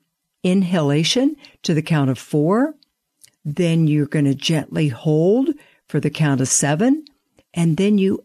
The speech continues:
exhale slowly to the count of eight. Pause, then repeat. You know, do this a few times.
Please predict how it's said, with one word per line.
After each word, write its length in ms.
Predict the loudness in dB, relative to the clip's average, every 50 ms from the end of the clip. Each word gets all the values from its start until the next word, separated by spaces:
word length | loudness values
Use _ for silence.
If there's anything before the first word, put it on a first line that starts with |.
| -6 -6
exhale 640 | -4 -4 -4 -4 -4 -2 0 0 2 2 0 0
slowly 720 | 0 -2 -2 -2 -2 0 0 2 2 0 0 0 0 -2
to 180 | -2 -4 -4 -4
the 120 | -4 -4
count 360 | -4 -2 -2 0 0 0 -2 -4
of 180 | -6 -8 -6
eight. 360 | -4 -4 -4 -6 -8 -10 -18 -20 _ _ _ _ _ _ _ _
Pause, 540 | -4 -2 0 2 2 2 0 0 -2 -2 -4 -6 _ _ _ _
then 180 | -2 0 0 0
repeat. 500 | 0 -2 -2 -2 -4 -4 -4 -6 -12 -20 _ _ _ -20 -20 _ _
You 120 | -2 0 0
know, 100 | 0 -2
do 300 | -4 -2 0 2 2 2
this 220 | 2 2 0 0
a 60 | -2
few 220 | -2 0 0 0 0
times. 460 | 0 -2 -2 0 0 0 0 -2 -4